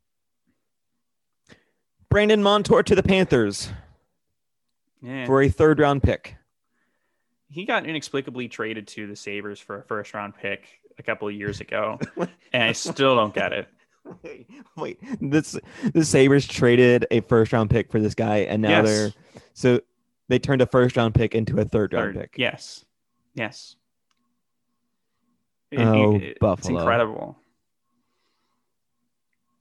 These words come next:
Speaker 2: Yeah, the,
Speaker 1: Oh,
Speaker 2: the
Speaker 1: my
Speaker 2: Sabres
Speaker 1: God.
Speaker 2: a couple of years ago were looking at Anaheim just totally imploding, especially in its own end. And we're like, "Hey, we need one of those guys and at a premium price."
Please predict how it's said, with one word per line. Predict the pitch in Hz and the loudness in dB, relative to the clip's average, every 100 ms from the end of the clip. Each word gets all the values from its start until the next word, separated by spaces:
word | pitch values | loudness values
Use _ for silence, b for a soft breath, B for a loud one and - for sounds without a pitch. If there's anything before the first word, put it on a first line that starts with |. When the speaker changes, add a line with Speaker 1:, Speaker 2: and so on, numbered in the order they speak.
| _ _ _ | _ _ _
Speaker 2:
Yeah, | - 135 131 104 | -10 -2 0 0
the, | 82 123 | -2 -4
Speaker 1:
Oh, | |
Speaker 2:
the | 127 | -4
Speaker 1:
my | |
Speaker 2:
Sabres | 120 143 156 151 139 127 110 - - | -4 0 0 0 0 -2 -6 -14 -20
Speaker 1:
God. | _ | _
Speaker 2:
a | - | -6
couple | 123 117 | -4 -2
of | |
years | 113 120 113 | -2 -4 -4
ago | 113 107 104 104 - - _ - | -2 -2 -4 -8 -14 -20 _ -8
were | 127 110 | -6 -2
looking | 123 127 123 | -2 -2 -2
at | 117 113 | -4 -4
Anaheim | 113 117 113 107 104 104 98 | -4 -4 -4 -4 -4 -8 -10
just | 101 - - - | -12 -12 -18 -6
totally | 131 120 127 120 | 0 0 0 -2
imploding, | 113 - 117 117 104 101 | -6 -4 0 0 0 -8
especially | - 110 117 113 | -4 -4 -4 -6
in | 107 | -8
its | 104 | -8
own | 110 104 | -8 -6
end. | 107 104 - _ _ _ - | -6 -8 -14 _ _ _ -8
And | 117 | -6
we're | 110 | -4
like, | 107 - | -4 -4
"Hey, | - 135 113 | 0 0 0
we | 107 143 | -4 -6
need | 202 226 | -4 -2
one | 170 156 | 0 0
of | 123 | 2
those | 117 110 107 | 2 2 0
guys | - - 50 - - | -4 -4 -4 -6 -6
and | 120 117 | -2 0
at | 110 | -2
a | 107 | -4
premium | - 117 110 104 101 | -6 -6 -6 -8 -10
price." | - - - - - | -12 -14 -14 -20 -20